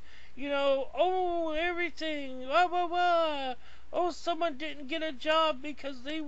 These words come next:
were the wrong shade." If there's no race, there's no race friggin'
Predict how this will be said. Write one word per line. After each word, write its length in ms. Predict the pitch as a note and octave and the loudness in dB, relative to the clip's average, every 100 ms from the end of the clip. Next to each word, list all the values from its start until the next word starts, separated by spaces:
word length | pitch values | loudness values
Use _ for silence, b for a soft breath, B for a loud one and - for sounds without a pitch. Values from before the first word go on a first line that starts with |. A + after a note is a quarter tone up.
| C#4 - | -6 -8
were 140 | A#3+ D4 | -6 -4
the 140 | C#4+ | -4
wrong 420 | C4 C#4+ D4+ D#4 | -2 0 0 -2
shade." 420 | B3+ - D4 D4+ G3+ | -6 -4 -2 -2 -2
If 80 | |
there's 180 | F#3 G#3 | -6 -2
no 140 | B3 A#3+ | 0 0
race, 360 | G3+ A3+ A3+ - | 2 0 0 -6
there's 200 | F#3 F3 | -8 -4
no 200 | A3 G3 G#3 | -2 -2 0
race 300 | G#3+ F#3+ - - | -2 -2 -6 -8
friggin' 460 | A#3 G#3+ G3 C3+ F#2 | -6 -6 -6 -6 -8